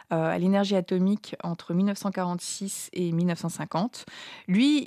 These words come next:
il refusait aussi de soutenir le projet, mais pas tellement pour son orientation, plutôt sous le prétexte qu'il était soutenu par les Américains.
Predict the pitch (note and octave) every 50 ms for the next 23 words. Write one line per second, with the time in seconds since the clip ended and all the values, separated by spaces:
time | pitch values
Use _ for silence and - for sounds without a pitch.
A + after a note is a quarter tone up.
0 | - A3+ G#3 G#3 G3+ G#3+ A3+ G#3 - B3 A#3+ C#4+ C#4 B3 - - C4 A3 - A#3
1 | G#3+ - A3 A3 G#3 G3 F#3 - - G#3+ G#3 G3+ G3+ A#3 C4+ D4 D4 B3+ A3 G3
2 | G3 - _ _ _ _ - B3+ B3+ - B3+ A#3 A3+ A3+ A#3+ B3 A#3+ - _ _
3 | _ - A3+ G#3+ - - - G3 F#3 F#3 F#3+ F#3 F3+ F3+ - F3 E3+ - - -
4 | B3 B3+ C#4 C4+ - - - - _ - G#3+ F3+ - B3 B3 C4 B3 - A3+ G3+
5 | F#3 - - G3 F#3 A3+ B3 A#3+ - - G3 F#3 F#3 - - A3+ - - - G3
6 | - - A3 A#3+ C4 B3+ - - G#3+ G3 G3 G3 F#3 F#3+ F#3 F#3 F#3 F#3 F#3 F3
7 | - D#3 C#3